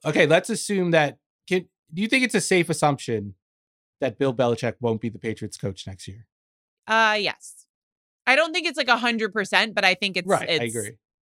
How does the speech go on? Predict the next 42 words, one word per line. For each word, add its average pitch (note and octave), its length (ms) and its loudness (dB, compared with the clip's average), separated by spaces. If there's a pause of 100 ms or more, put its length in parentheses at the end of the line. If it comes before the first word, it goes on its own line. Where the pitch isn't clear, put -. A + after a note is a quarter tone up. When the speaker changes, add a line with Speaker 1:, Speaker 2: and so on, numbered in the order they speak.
(460)
Speaker 2:
Yeah. F3 160 -6 (880)
Speaker 1:
I A3 160 4
don't C4 140 4
think B3 160 0
it's G3 100 -2
out F#3+ 220 4
of, D#3 120 -4 (300)
out D#3 120 4
of C#3+ 120 0
the C#3 80 2
realm C3 260 4
of A#2+ 80 -4
possibility A#2 640 -2
that A2 180 -6
Jim D3 220 4
Harbaugh E3 500 4
is A#2 80 -6
not B2+ 160 -2
coaching B2 360 -4
Michigan B2+ 340 -2
football G#2 400 -8
next - 240 -20
year, G#2 220 -20 (320)
given A#2+ 360 -6
everything B2+ 300 -6
that's A#2 160 -6
happened A#2 320 -2
with G#2+ 100 -10
that G#2+ 140 -12
team, D#3+ 240 2
and A#2 220 2
he's, A#2 360 -8
he's - 140 -20
had G3+ 120 2
Speaker 2:
Okay, F#3+ 360 6
Speaker 1:
flirtations F3+ 540 4
Speaker 2:
yep. - 20 -2
Speaker 1:
with C#3 140 0
the B2 120 -2
N A2+ 120 -4
F A2 120 -6
L. G#2 220 -16